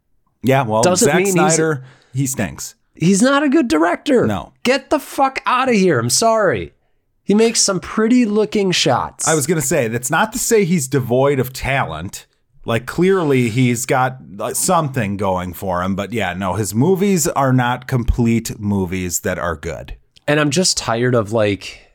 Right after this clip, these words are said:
Speaker 2: like, they did it with Suicide Squad. They released two cuts of it. They released two cuts of, uh, or maybe I'm thinking of Batman v Superman. They
Speaker 1: Batman
Speaker 2: for
Speaker 1: v
Speaker 2: sh-
Speaker 1: Superman.
Speaker 2: They for sure did it there.
Speaker 1: Yeah.
Speaker 2: And I'm just tired of this whole,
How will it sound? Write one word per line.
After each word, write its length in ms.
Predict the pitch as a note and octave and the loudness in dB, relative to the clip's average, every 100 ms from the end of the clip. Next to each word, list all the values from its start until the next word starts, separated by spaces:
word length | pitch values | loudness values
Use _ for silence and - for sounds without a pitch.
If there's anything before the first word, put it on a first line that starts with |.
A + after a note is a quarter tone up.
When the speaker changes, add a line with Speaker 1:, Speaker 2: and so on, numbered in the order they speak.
| _ _ | _ _
Speaker 2:
like, 140 | C3 | 0
they 100 | C3+ | 2
did 180 | C3 D3+ | 2 2
it 100 | F#3 | 2
with 100 | C#3+ | 2
Suicide 560 | - B2 A2+ A2 B2 A#2+ | 0 2 0 2 0 0
Squad. 300 | - A#2 A#2 | 0 -2 0
They 80 | A2 | 0
released 480 | G#2+ G2 G#2 - | 0 -2 -2 -4
two 180 | - A2 | -2 -2
cuts 320 | G#2+ G2+ - | 0 -4 -2
of 120 | A2+ G#2+ | -4 -2
it. 260 | G#2+ - _ _ _ _ _ _ | -4 -6 _ _ _ _ _ _
They 100 | A#2 | 2
released 480 | A#2+ A#2+ B2 - - | 4 2 0 -2 0
two 200 | E3 C#3+ | 0 2
cuts 480 | C#3 A#2+ B2 - - _ _ _ - | 0 -2 -2 -8 -8 _ _ _ 0
of, 260 | A2 G2+ | 0 2
uh, 420 | G#2 G2+ F#2+ F#2 F2 | 0 2 0 -2 -4
or 80 | G2+ | -4
maybe 240 | B2+ C#3 | -2 0
I'm 180 | A2 G2+ | -2 -2
thinking 440 | - A2+ G#2+ A2 | -4 -4 -4 -2
of 100 | F#2+ | -2
Batman 360 | G2+ F#2 F#2+ F#2 | -2 -2 -2 -4
v 100 | F2+ | -4
Superman. 420 | - G2+ F#2 E2 | -6 -6 -4 -2
They 100 | E2+ | -2
Speaker 1:
Batman 380 | F2 - D3 D3 | -2 0 2 2
Speaker 2:
for 60 | C#3 | 2
Speaker 1:
v 120 | C#3 | 0
Speaker 2:
sh- 20 | |
Speaker 1:
Superman. 520 | B2+ C#3 A#2 G#2 F2+ F2 | 2 0 0 0 0 0
Speaker 2:
They 100 | A#2+ | -2
for 560 | - - F#3+ F3+ D#3+ | -6 -4 0 2 2
sure 400 | C3 - G3 C#3 | 0 0 2 2
did 220 | A#2 B2 | 0 -2
it 120 | G#2+ G2 | -2 -2
there. 360 | G2+ E2+ F2 | -2 0 -2
Speaker 1:
Yeah. 220 | B2 G#2 E2 _ _ _ _ | -2 -2 -4 _ _ _ _
Speaker 2:
And 540 | C3 B2+ B2 A#2 A2 - _ _ _ _ _ - | -2 0 0 -2 -4 -8 _ _ _ _ _ -2
I'm 120 | C3 | 0
just 240 | D#3 - | 0 -2
tired 300 | - C3+ D3+ | -2 -2 0
of 120 | C3+ | -2
this 160 | A2+ - | -2 -2
whole, 500 | A#2+ A#2 G#2+ G#2 | 0 0 0 -4